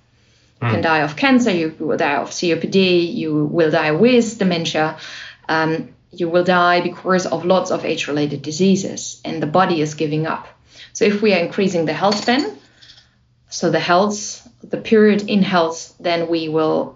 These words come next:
Speaker 1: extend the lifespan. But it's not the aim, and especially not my aim, to have an even greater number of individuals on Earth with lots of age-related diseases, because that doesn't make sense at all.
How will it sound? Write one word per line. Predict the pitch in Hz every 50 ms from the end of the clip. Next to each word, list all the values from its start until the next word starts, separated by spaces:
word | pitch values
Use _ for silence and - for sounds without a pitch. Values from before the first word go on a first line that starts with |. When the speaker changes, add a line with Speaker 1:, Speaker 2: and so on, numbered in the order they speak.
| _ _ -
Speaker 1:
extend | 165 156 - - - - 170 156 156 156 156 151 - -
the | 160
lifespan. | 156 156 156 156 151 - - - 156 156 156
But | 151 165 165 160
it's | 156 - - -
not | 180 190 208 214 220 - -
the | - 190 180
aim, | 175 165 165 165 165
and | 170 165
especially | 165 - - 202 196 196 - - 226 196 170
not | 165 175 175 -
my | 190 175 170 175 175 180
aim, | - 175 170 180 220 247 269 262 - - - - - - - - - - -
to | - 214
have | 202 202 196 190 185 185 180 180 175 175 - - - - -
an | - 196 175 170 170 170 - - -
even | - 214 196 196 180
greater | 151 180 196 202 208 220 220 202
number | 196 175 165 165 170 165
of | 165 - - - -
individuals | 185 170 160 156 196 208 208 208 185 175 165 -
on | - 170 165 -
Earth | - 185 170 156 - - - - - - - - _ _ _ _
with | - - - 170
lots | 175 175 190 214 214 - - -
of | 185 - -
age-related | 165 175 - - - 156 160 160 160 - - -
diseases, | - 160 - - 180 175 170 170 156 143 151
because | - - - - - 165 165 -
that | 156 147 151
doesn't | - 139 - - 147 143
make | 147 151 -
sense | - - - - - - -
at | - -
all. | - - - - -